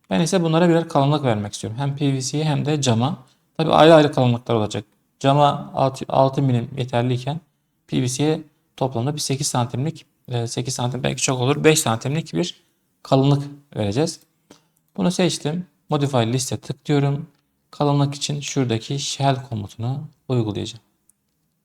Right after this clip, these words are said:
Burada iki değer var.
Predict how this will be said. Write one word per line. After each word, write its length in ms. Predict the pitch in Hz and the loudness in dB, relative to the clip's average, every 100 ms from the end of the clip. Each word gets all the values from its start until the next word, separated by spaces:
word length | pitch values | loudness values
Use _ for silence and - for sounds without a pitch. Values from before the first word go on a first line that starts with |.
| _ _ _ _ _ _ _ _ _ _ _ _ _ _ _ _ _ _ - | _ _ _ _ _ _ _ _ _ _ _ _ _ _ _ _ _ _ 0
Burada 520 | 175 151 165 240 - _ | 4 4 4 -2 -10 _
iki 540 | - 165 156 - - _ | -4 0 2 0 -12 _
değer 220 | 117 117 107 | 2 4 4
var. 320 | 117 160 | 2 -2